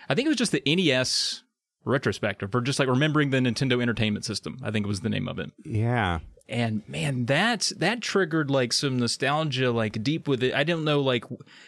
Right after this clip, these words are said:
Speaker 1: how to describe the feelings that I got, like, what, butterflies or moths or something in me, but,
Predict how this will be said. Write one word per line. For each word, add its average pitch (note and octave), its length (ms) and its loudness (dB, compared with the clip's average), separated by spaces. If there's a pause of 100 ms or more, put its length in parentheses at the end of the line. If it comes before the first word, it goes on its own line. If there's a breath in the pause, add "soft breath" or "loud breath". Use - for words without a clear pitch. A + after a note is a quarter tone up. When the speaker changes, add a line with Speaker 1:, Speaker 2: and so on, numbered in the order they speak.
Speaker 1:
how C#3+ 160 2
to C3+ 140 -2
describe C#3+ 720 2
the C3 100 2
feelings C#3+ 520 0
that D#3 100 0
I D#3 80 2
got, D#3 280 0
like, A2+ 180 0
what, A#2 340 0
butterflies C3 720 2
or A#2 80 0
moths A#2+ 580 2
or C3+ 60 0
something C3+ 380 0
in C#3 120 0
me, D3 140 0
but, B2 180 0